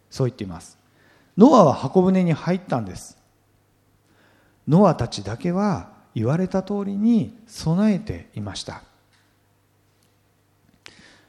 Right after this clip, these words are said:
皆さんは世の終わりがあるって聞いて笑うでしょうか？ノアの箱舟の出来事のところには、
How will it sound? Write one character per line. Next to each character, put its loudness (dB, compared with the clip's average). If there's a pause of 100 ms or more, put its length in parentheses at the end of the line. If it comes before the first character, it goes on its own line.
(500)
皆 2
さ -4
ん -2
は -2
世 2
の 0
終 -2
わ 0
り -6
が 0
あ 0
る 0
っ -4
て -18
聞 -12
い -18
て -4
笑 -4
う -6
で -6
し -10
ょ -12
う -20
か？ -12 (1300)
ノ 6
ア 2
の 2
箱 2
舟 0
の 0
出 -4
来 -6
事 -2
の -10
と -12
こ -8
ろ -10
に -12
は、 -4